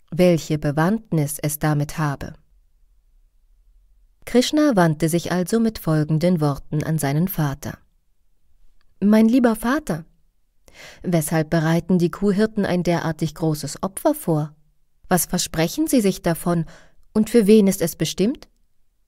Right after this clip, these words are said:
Wie soll es durchgeführt werden? Bitte lass mich dies alles wissen, denn ich möchte sehr gern lernen, was es mit solchen Opferzeremonien auf sich hat." Nanda Maharaj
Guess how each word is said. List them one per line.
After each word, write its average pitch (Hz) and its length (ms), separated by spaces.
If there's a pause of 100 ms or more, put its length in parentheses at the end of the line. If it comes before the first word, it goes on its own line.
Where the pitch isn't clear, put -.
(260)
Wie 226 180
soll 180 240
es 156 160
durchgeführt 214 640
werden? 156 400 (1000)
Bitte 294 220
lass 226 240
mich 208 160
dies 196 220
alles 185 320
wissen, 160 340 (460)
denn 208 100
ich 214 140
möchte 196 320
sehr 180 200
gern 170 280
lernen, 185 420 (380)
was 185 260
es 180 140
mit 170 160
solchen 165 340
Opferzeremonien 165 960
auf 214 220
sich - 260
hat." - 220 (1900)
Nanda 175 460
Maharaj 202 680